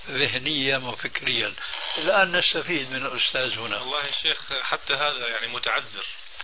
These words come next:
Speaker 2: وأتوقع حتى الجمعية لن تستطيع أن توفق بهذا الأمر، لأنه الجمعية دائمًا عندها مشاريع كبيرة غالبًا وتبرعات، فبالتالي تحتاج إلى أموال يعني بحركة كبيرة جدًا يعني.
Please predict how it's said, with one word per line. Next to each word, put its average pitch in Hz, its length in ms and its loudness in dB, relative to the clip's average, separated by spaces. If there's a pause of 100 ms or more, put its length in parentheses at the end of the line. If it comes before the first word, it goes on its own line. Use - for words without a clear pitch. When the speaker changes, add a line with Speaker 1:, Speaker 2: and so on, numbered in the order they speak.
(800)
Speaker 2:
وأتوقع 120 1080 -6
حتى - 280 -4
الجمعية 147 400 -2
لن 151 180 -6
تستطيع 131 480 -4
أن 117 100 -6
توفق 117 420 -6
بهذا 107 240 -2
الأمر، 95 260 -6
لأنه 135 320 -4
الجمعية 127 580 -4
دائمًا 127 300 -4
عندها 120 180 -6
مشاريع 117 500 -4
كبيرة 117 440 -4
غالبًا 101 420 -4 (760)
وتبرعات، 113 720 0 (800)
فبالتالي 135 420 -2
تحتاج 139 380 -4
إلى 123 140 -2
أموال 123 560 -2
يعني 107 420 -2
بحركة 127 440 -2
كبيرة 131 340 -2
جدًا 123 280 -6
يعني. 87 260 -4